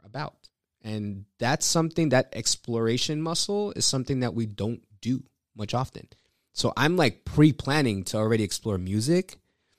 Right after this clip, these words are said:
Like, I wanna get into audio engineering. Like, I wanna start to sort of create music. That's something I wanna get into. And that's something that very, like, Virgil actually influenced me in a lot of that, 'cause he's also a D J. And so, and he also makes music.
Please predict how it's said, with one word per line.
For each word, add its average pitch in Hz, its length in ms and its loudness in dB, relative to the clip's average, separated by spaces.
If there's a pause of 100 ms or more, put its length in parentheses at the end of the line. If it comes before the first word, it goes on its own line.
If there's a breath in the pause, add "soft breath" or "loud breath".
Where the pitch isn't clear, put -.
(300)
Like, 98 300 -6
I 110 100 -2
wanna 110 280 2
get 127 180 2
into 123 200 2
audio 127 280 4
engineering. 127 480 2
Like, 113 160 -4
I 95 100 -4
wanna 101 420 0
start 120 320 0
to 123 240 -6
sort 127 220 -4
of 117 100 -8
create 113 320 -8
music. 131 600 -4 (240)
That's 101 180 -8
something 104 340 -6
I 101 60 -8
wanna 104 220 -8
get 104 180 -8
into. 104 240 -6
And 110 100 -2
that's 120 160 0
something 131 300 4
that 107 140 2
very, 110 320 4
like, 101 140 -2 (140)
Virgil 107 420 2
actually 104 280 -4
influenced 110 380 0
me 98 140 -4
in 98 80 -4
a 95 80 -6
lot 95 140 -6
of 98 60 -6
that, 117 160 -2
'cause - 100 -16
he's 98 160 -8
also 95 260 -6
a 92 40 -12
D 113 180 -2
J. 95 260 -10 (840)
And 110 140 4
so, 113 140 2
and 104 120 2
he 110 100 0
also 104 240 0
makes 92 240 -8
music. 110 300 -2